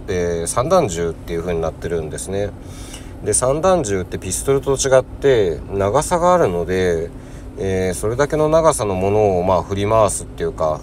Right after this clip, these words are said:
構えようと思うと、まあ、まず隠すことができないはずなんですよね。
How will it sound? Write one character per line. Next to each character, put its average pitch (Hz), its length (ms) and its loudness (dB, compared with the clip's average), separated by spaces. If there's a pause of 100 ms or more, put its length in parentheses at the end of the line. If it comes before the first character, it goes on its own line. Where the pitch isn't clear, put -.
(140)
構 107 320 4
え 113 40 4
よ 110 160 0
う 104 40 -2
と 90 80 -6
思 85 200 -4
う 85 40 -6
と、 85 340 -2
ま 107 120 0
あ、 98 60 2
ま 117 160 2
ず 98 100 -8
隠 107 380 -4
す - 180 -4
こ 107 160 -2
と 104 140 0
が 92 100 2
で 82 140 -4
き 98 160 -6
な 113 120 2
い 92 80 2
は 85 140 -6
ず 82 160 -6
な 85 140 0
ん 76 240 -8
で - 80 -10
す - 140 -4
よ 85 100 -6
ね。 123 200 -4